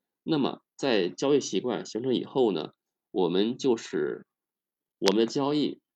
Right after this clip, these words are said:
就如同我们比，比如说啊，开车、吃饭，是不是一样那么的自然？所以说整个的养成习惯的过程，它是需要大量的实践的过程的。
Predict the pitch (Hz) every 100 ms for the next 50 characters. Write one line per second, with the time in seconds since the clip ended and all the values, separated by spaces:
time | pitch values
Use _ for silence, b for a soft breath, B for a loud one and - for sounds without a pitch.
0 | _ - 120 98 101 131 127 110 98 55
1 | 67 98 113 120 _ _ _ _ _ _
2 | - - 80 - 87 - 123 123 127 _
3 | 82 76 - - 110 - 127 127 135 -
4 | - 127 123 135 107 - - _ _ _
5 | - 90 98 - - - 95 131 165 -
6 | _ _ _ - 123 92 - 65 - 123
7 | - - - _ _ _ - - 160 190
8 | 185 73 - 143 90 - - - 123 -
9 | 90 127 110 110 104 - 50 67 - _
10 | _ _ - 123 - 101 - 117 123 101
11 | - 139 117 98 78 - - - - 76
12 | - 139 107 73 - - 107 - - 65
13 | -